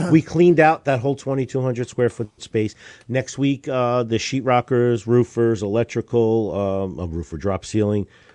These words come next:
Uh, Matt is working on the fixtures and the cases, and he picked the rug out and everything. So it's moving kinda fast.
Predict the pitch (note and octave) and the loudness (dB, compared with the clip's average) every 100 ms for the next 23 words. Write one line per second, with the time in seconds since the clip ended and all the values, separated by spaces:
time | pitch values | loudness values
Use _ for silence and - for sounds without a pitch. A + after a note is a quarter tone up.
0 | _ F2+ F2+ - _ - C#3 A#2+ - B2 | _ -6 -6 -8 _ -6 0 0 0 -4
1 | A2 A#2+ A#2 A2+ A2 G#2+ - B2 - A#2 | 0 -2 0 -4 -2 -4 -4 -6 -4 -2
2 | A2+ A#2 A2 - A2+ G2 - G#2+ G#2+ - | -2 0 -4 -2 -2 -2 -4 -4 -4 -6
3 | G2+ - A#2+ - G#2+ G#2 G#2+ G2+ F#2+ - | -8 -4 -6 -2 -2 0 0 -2 -6 -10
4 | F#2+ F#2 F2 F#2 C3+ A#2+ C#3 D#3+ D#3+ D3+ | -14 -14 -14 -10 -6 -6 0 0 2 -4
5 | C#3 C3+ - A#2+ A2 G#2 | -6 -8 -6 -6 -6 -6